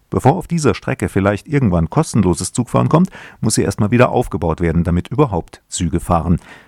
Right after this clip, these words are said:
Dafür machen sich seit Jahren Bürgerinitiativen stark, unter anderem eine mit dem schönen Namen Keine Bahn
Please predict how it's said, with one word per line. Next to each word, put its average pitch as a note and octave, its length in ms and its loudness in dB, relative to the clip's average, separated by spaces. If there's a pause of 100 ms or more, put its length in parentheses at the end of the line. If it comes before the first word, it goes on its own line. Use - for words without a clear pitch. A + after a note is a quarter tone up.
(160)
Dafür - 260 -2
machen C3 240 2
sich A2+ 160 -2
seit F2 160 0
Jahren F#2 460 0
Bürgerinitiativen F2 920 0
stark, - 360 -4 (100)
unter G2 180 -2
anderem F#2 300 2
eine F#2 280 2
mit F2 180 0
dem F2 120 -2
schönen F#2+ 340 2
Namen F2+ 300 2 (380)
Keine G2 280 0
Bahn D3 360 0